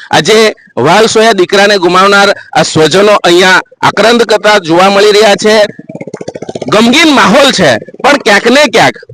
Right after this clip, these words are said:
આવા એજન્સીના પાપે, આવા કોન્ટ્રાક્ટરોના પાપે અને ક્યાંક ને ક્યાંક તંત્ર આંખ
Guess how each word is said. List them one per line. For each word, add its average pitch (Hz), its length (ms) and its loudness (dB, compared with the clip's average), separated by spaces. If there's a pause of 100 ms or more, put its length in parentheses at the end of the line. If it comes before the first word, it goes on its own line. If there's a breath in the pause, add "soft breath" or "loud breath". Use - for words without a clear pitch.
(280)
આવા 165 280 2
એજન્સીના 208 600 0
પાપે, 208 420 0 (260 loud breath)
આવા 160 200 2
કોન્ટ્રાક્ટરોના 220 840 0
પાપે 226 440 0
અને 220 420 -2
ક્યાંક 190 380 -2
ને 277 180 2
ક્યાંક - 300 -2 (800)
તંત્ર 190 360 -2 (600 loud breath)
આંખ 240 320 0